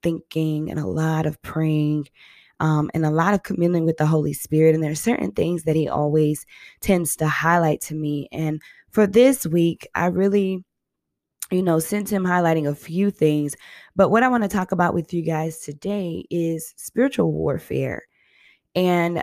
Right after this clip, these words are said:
um, he's been really speaking to me about the fact that when we, when we fight, when we bicker, when we argue, when we face different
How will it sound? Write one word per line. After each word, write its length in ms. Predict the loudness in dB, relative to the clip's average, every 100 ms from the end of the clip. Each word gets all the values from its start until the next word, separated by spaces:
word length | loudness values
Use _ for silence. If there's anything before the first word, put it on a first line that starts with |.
| -6
um, 320 | -4 -2 -2
he's 240 | 0 0 2
been 180 | 0 2
really 300 | 2 2 0
speaking 380 | -4 -2 -2
to 100 | -2
me 160 | -2 0
about 260 | 0 -2 -4
the 100 | -6
fact 340 | -4 -2 -2
that 200 | -2 0
when 220 | -2 0
we, 200 | 4 4 2 -6 _ _ -4
when 240 | 0 4
we 160 | 4 4
fight, 520 | 2 0 2 2 0
when 160 | -2
we 140 | 0 0
bicker, 400 | 2 0 2 0
when 220 | 0 -2
we 160 | -4 -2
argue, 420 | 0 0 -2 -2 -2
when 180 | -2
we 260 | -2 -4 -6 -12 _ _
face 460 | 0 4 4 2 -2
different 560 | -4 -2 -2 -2 -4